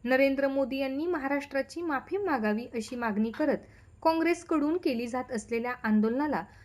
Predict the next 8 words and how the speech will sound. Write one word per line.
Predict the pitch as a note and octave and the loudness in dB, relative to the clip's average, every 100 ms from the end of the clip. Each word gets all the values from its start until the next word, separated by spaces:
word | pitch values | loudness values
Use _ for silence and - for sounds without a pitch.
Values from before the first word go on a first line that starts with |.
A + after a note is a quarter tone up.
| - | -10
सत्ताधाऱ्यांकडून | - E4 E4 E4+ E4 E4+ E4 E4 D#4+ E4 | 0 0 4 2 2 0 0 -2 0 2
दाबण्याचा | B3 G#3 A#3 C#4+ F#4+ | 2 2 0 -2 -4
प्रयत्न | F#4+ C#4+ C4+ C4+ C#4 | 0 0 0 -4 -4
होत | A#3+ A#3+ | -4 -4
असल्याचा | A#3 A#3+ A#3 C4 - - | -8 -8 -4 -6 -6 -4
आरोपही | A3+ D4 D#4 G3+ G#3 A3+ - | 0 2 0 0 -2 -2 -4
काँग्रेसचे | A#3+ A3+ A3+ - A#3 | 0 2 0 0 -2
महासचिव | A3 G#3 A3+ D#4+ D#4 A3 | 0 -2 -4 -4 -4 -6